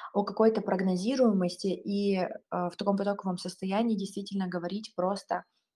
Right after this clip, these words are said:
очень сложно, либо абсолютно невозможно. Вот.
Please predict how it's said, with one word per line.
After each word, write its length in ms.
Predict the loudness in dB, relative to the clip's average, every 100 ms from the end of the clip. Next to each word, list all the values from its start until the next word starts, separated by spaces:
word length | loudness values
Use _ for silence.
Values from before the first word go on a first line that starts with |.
| _ 2
очень 260 | 4 4
сложно, 500 | 0 2 2 2 -2 -2
либо 300 | 0 4 4
абсолютно 680 | 2 -2 -2 0 0 0 0
невозможно. 720 | 2 2 2 2 2 0 -6 -14 -16 -14 -4
Вот. 400 | 0 2 2 0